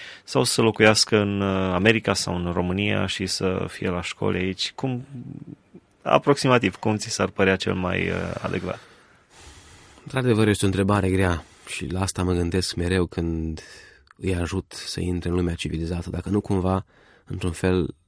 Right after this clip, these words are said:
Speaker 2: risc să le sap o groapă. Umaniștii spun asta, că într-adevăr e mai bine ei să rămână acolo. Eu cred că omul nu trebuie să rămână într-un stadiu de sălbăticie.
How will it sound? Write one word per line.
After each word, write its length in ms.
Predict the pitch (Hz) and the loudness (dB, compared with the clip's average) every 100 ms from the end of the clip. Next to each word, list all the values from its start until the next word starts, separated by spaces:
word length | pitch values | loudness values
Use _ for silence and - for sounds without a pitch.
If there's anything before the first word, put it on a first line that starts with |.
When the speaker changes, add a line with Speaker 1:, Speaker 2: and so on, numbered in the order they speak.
| _ _ - | _ _ -10
Speaker 2:
risc 320 | 92 95 - | -4 -4 0
să 60 | 92 | 0
le 80 | 90 | 2
sap 280 | - 90 | 2 0
o 40 | 85 | -2
groapă. 520 | 80 92 80 65 - _ _ _ _ _ - _ _ _ _ _ _ _ _ _ _ _ _ | 0 0 0 -4 -8 _ _ _ _ _ -20 _ _ _ _ _ _ _ _ _ _ _ _
Umaniștii 880 | - 117 117 139 - - 123 127 - _ _ _ _ _ - | -2 2 4 2 0 0 2 2 -2 _ _ _ _ _ -6
spun 380 | - - 131 101 | -4 2 4 6
asta, 280 | 82 - | 4 -2
că 80 | - | -4
într-adevăr 520 | 95 101 104 101 98 | -2 2 4 4 4
e 60 | 92 | 6
mai 140 | 92 | 6
bine 240 | 95 101 95 | 6 6 6
ei 160 | 87 | 6
să 140 | 90 87 | 6 6
rămână 260 | 90 95 | 6 8
acolo. 540 | 85 - 101 85 80 - _ _ _ _ _ _ _ _ _ _ _ - _ _ - | 6 4 4 4 2 -8 _ _ _ _ _ _ _ _ _ _ _ -20 _ _ -4
Eu 260 | 95 135 | 2 2
cred 300 | 135 143 127 | 4 4 4
că 440 | 131 123 107 101 95 - _ _ - | 2 2 2 2 0 -4 _ _ 0
omul 340 | 127 120 104 | 6 8 8
nu 100 | 107 | 8
trebuie 260 | - 90 85 | 6 4 4
să 100 | 92 | 4
rămână 240 | 87 87 | 4 4
într-un 220 | 82 - | 2 0
stadiu 300 | 82 - 90 | -2 2 4
de 80 | 82 | 4
sălbăticie. 920 | 82 95 87 87 85 - - 82 82 | 2 4 4 4 0 -2 -2 0 -2